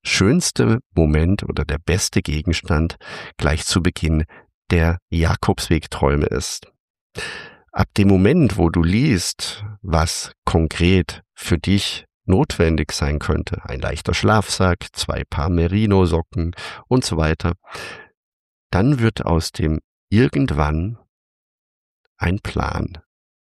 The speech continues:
Und aus der Angst wird eine Aufgabe. Also,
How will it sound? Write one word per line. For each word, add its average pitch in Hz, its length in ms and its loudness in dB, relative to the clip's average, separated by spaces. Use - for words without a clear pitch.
Und - 160 2
aus - 160 0
der - 200 -4
Angst - 540 0
wird - 160 0
eine - 360 0
Aufgabe. - 800 -4
Also, - 460 0